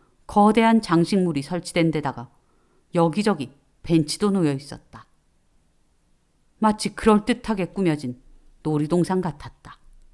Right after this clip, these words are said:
그녀가 가야 할 저택은 선착장에서 오백 미터 남짓 떨어진 절벽 위에 아슬아슬하게 세워진 곳이었다.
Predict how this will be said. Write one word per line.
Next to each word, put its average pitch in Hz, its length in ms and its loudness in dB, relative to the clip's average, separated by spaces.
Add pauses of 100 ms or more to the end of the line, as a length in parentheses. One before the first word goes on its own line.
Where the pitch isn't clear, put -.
(1600)
그녀가 196 400 0
가야 165 260 0
할 143 220 -2
저택은 139 560 -6 (440)
선착장에서 202 840 -2 (100)
오백 156 380 0
미터 185 260 -2
남짓 156 380 0
떨어진 135 420 -6 (1040)
절벽 208 460 0
위에 165 240 -4 (340)
아슬아슬하게 220 680 -2
세워진 139 420 -4
곳이었다. 127 600 -12